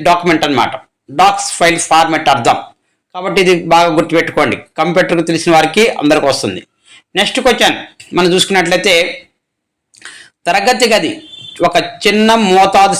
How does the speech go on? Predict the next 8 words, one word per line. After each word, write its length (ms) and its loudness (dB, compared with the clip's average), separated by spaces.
సమాజం 380 2
అని 200 2
చెప్పిన 340 0
వారు, 160 2
తరగతి 400 0
గది 160 0
ఒక 80 -2
చిన్న 240 2